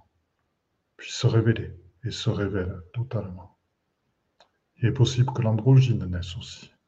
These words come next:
Il est certain que ces enfants qui naissent en se souvenant, que nombre d'entre eux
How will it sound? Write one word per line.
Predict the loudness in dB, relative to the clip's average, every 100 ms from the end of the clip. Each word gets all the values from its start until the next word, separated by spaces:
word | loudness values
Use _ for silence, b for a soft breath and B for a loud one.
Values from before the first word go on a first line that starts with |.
| _ _ _ b b b _ -8
Il | -6
est |
certain | 4 4 6 4 4 2 -10 -18 _ b b b _
que | -6
ces | -2 2
enfants | 2 4 6 6 4 -2 -12 -18 _ _ _ _ _ -12 -12
qui | -4 2
naissent | 2 2 0
en | -2
se | -2
souvenant, | -10 0 0 0 -6 -14 _ _ _ _ _ _ _ _ _ _
que | 0
nombre | 8 12 12 12 12
d'entre | 6 2 -4
eux | -10